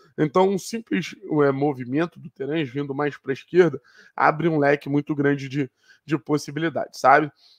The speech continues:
Aqui a gente vê o Terence pedindo na zona que eu acho que ele se sente mais confortável. É, é natural que quando a gente acompanha o jogo do Terence, a gente veja esse jogo muito forte na entrelinha, um jogo que sempre,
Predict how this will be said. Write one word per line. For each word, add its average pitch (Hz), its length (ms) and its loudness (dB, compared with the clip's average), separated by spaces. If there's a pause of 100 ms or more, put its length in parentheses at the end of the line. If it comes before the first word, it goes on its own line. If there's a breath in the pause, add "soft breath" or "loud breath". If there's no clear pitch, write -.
Aqui 160 380 4
a 139 60 6
gente 135 260 -6
vê 147 160 4
o 139 60 4
Terence 139 420 2
pedindo 135 340 -2
na 139 140 4
zona 131 280 2
que - 80 -10
eu 139 60 4
acho 135 160 4
que 143 60 -4
ele 139 80 -4
se - 100 -14
sente 139 320 2
mais 147 220 6
confortável. 147 840 4 (400 soft breath)
É, 131 380 8
é 139 220 6
natural 139 600 10
que 135 240 -8
quando 147 300 4
a 143 80 8
gente 139 420 0 (320)
acompanha 143 600 0
o 131 40 -2
jogo 127 220 -4
do 123 100 -8
Terence, 131 320 2
a 127 60 0
gente 135 260 -6
veja 139 220 0
esse 135 180 -10
jogo 135 240 -4
muito 147 240 -8
forte 151 400 -2
na 139 80 -4
entrelinha, 135 480 -4
um 139 60 -2
jogo 127 300 -4
que - 100 -20
sempre, 143 420 -2